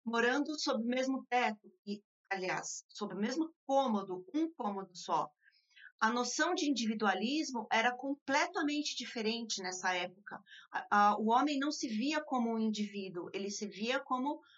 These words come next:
uma parte de uma comunidade, certo? E, inclusive, assim,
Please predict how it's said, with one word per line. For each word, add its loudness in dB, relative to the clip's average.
uma 2
parte 0
de -4
uma 0
comunidade, -2
certo? -4
E, 4
inclusive, 0
assim, 0